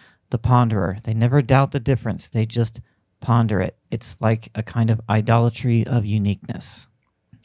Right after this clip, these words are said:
Again, that's a little, that's a, a little impenetrable himself there a bit. Um,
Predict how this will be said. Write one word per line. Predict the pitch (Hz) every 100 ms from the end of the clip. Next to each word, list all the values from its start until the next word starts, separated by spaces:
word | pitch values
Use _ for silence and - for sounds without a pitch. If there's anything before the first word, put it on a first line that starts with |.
| _ -
Again, | 135
that's | 156 170
a | 160
little, | 170 165 -
that's | 147 139
a, | -
a | 135
little | 127 147 151
impenetrable | 135 127 135 139 127 123 127
himself | 123 113 113 131 135 113
there | 143 135 135
a |
bit. | 123 139 - - _ _ _ _ -
Um, | 127 127 117 117 113